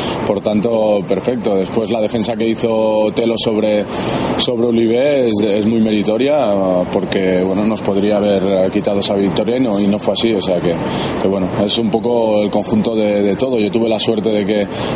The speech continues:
en la defensa creo que no me defendieron lo, lo suficientemente bien, porque Otelo supongo que creían que iba a ir para adentro, lo defendía Kuxis, que era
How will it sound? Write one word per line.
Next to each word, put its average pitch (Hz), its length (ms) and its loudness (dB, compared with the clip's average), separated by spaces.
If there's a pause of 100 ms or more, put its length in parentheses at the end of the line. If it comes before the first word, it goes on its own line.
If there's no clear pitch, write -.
en 110 100 0
la 113 100 0
defensa 117 520 0 (100)
creo 123 220 -2
que 120 80 0
no 117 80 0
me 117 80 0
defendieron 113 520 0
lo, 110 160 2
lo 107 160 2
suficientemente 110 760 2
bien, 151 320 2
porque 104 340 0 (340)
Otelo 117 760 0
supongo 113 320 0
que 107 260 0 (500)
creían 131 440 2
que 120 80 2
iba 127 120 2
a 120 40 2
ir 120 100 -2
para 117 200 0
adentro, 147 520 2
lo 131 120 2
defendía 117 460 2
Kuxis, 127 500 0
que - 80 -2
era 117 220 2